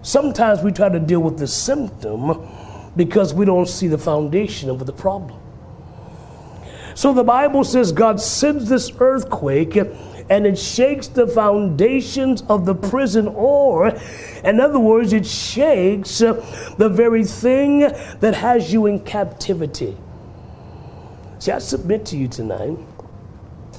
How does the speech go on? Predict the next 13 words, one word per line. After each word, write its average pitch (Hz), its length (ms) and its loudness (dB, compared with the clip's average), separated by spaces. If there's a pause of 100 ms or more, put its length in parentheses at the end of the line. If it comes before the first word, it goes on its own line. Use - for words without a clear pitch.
(1160)
there 156 180 4
are 165 60 4
many 233 240 2
people 170 300 0
who 151 80 4
are 156 40 4
not 147 420 0
in 165 120 2
a 131 80 2
physical 135 540 -6
jail 101 420 -6
this 117 300 -8
evening, 117 320 -12